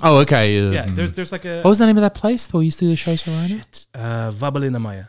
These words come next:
Speaker 1: Vabalina Maja, right. So back in the day, we used to do shows in Paide. There was this Vabalina, this small little Vabalina Maja, like,
Speaker 2: Free
Speaker 1: little
Speaker 2: townhouse.
Speaker 1: upstairs, yeah, free townhouse. We did some shows there. It was all right, but yeah, anyway.
Speaker 2: Directly across from the police station. Yeah.
Speaker 1: Yeah,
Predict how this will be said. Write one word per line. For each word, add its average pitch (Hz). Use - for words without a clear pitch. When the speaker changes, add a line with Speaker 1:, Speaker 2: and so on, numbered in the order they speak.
Speaker 1:
Vabalina 131
Maja, 80
right. 90
So -
back 180
in 190
the 165
day, 135
we 117
used 127
to 120
do 110
shows 117
in 104
Paide. 90
There 104
was 98
this 92
Vabalina, 110
this 98
small 101
little 95
Vabalina 92
Maja, 85
like, 80
Speaker 2:
Free -
Speaker 1:
little 107
Speaker 2:
townhouse. -
Speaker 1:
upstairs, 104
yeah, 98
free 113
townhouse. 101
We 208
did 208
some 113
shows 95
there. 92
It 131
was 135
all 87
right, 78
but 80
yeah, 90
anyway. 87
Speaker 2:
Directly 131
across 120
from -
the 104
police 104
station. 98
Yeah. 139
Speaker 1:
Yeah, 110